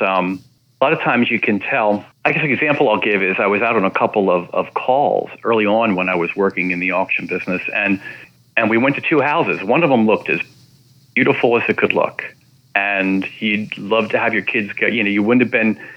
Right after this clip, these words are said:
uh, concerned in those days if your kids go trick-or-treating there and everything looked,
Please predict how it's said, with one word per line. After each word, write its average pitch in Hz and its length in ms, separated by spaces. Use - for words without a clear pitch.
uh, 92 140
concerned 117 400
in 113 60
those 104 240
days 107 300
if 92 80
your - 80
kids 107 220
go 92 120
trick-or-treating - 640
there 107 320
and 95 180
everything 101 420
looked, 101 220